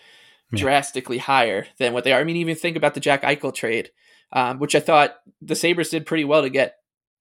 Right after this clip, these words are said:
Speaker 2: guys like Peyton Krebs and Alex, Alex Tuch, first of all, like, is, he's makes a ton of sense for them 'cause he's from the area
Speaker 1: I was
Speaker 2: and
Speaker 1: gonna
Speaker 2: he's a
Speaker 1: say
Speaker 2: good
Speaker 1: he
Speaker 2: player,
Speaker 1: wanted
Speaker 2: right?
Speaker 1: to go to Buffalo.
Speaker 2: Right.
Speaker 1: <laughs>
Speaker 2: Like,
Speaker 1: That's
Speaker 2: so,
Speaker 1: a big
Speaker 2: like, you,
Speaker 1: deal.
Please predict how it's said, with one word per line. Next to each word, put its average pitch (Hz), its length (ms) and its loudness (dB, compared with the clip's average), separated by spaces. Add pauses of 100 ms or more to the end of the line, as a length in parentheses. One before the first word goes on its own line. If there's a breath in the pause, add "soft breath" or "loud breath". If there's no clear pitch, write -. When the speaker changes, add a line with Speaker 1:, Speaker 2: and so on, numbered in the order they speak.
(160)
Speaker 2:
guys 135 560 0 (160)
like 127 260 -6
Peyton 139 220 -4
Krebs 127 320 -6
and 120 240 -12
Alex, 131 300 0
Alex 175 240 0
Tuch, 208 240 0
first - 280 -6
of 131 100 -10
all, 131 100 -2
like, 123 180 -4
is, 123 120 -10
he's - 340 -12 (880 soft breath)
makes 147 280 4
a 143 60 -6
ton 143 160 2
of 131 60 0
sense 131 200 0
for - 80 -4
them 131 140 -2
'cause 135 100 -4
he's 123 140 -2
from 135 300 2
the 123 160 -2
area 117 240 0
Speaker 1:
I 135 40 2
was 135 80 0
Speaker 2:
and 123 40 -6
Speaker 1:
gonna 135 80 -2
Speaker 2:
he's - 40 -6
a - 80 -2
Speaker 1:
say - 40 2
Speaker 2:
good 123 60 -2
Speaker 1:
he 143 60 -2
Speaker 2:
player, 127 140 -2
Speaker 1:
wanted 185 160 2
Speaker 2:
right? 135 100 -4
Speaker 1:
to 120 60 -4
go 110 140 -4
to 104 60 -8
Buffalo. 113 300 0
Speaker 2:
Right. 113 140 -2
Speaker 1:
<laughs> - 140 -6
Speaker 2:
Like, 185 200 4
Speaker 1:
That's 156 240 4
Speaker 2:
so, 190 100 6
Speaker 1:
a - 20 0
big - 20 2
Speaker 2:
like, 160 180 2
you, 147 120 0
Speaker 1:
deal. 131 220 -6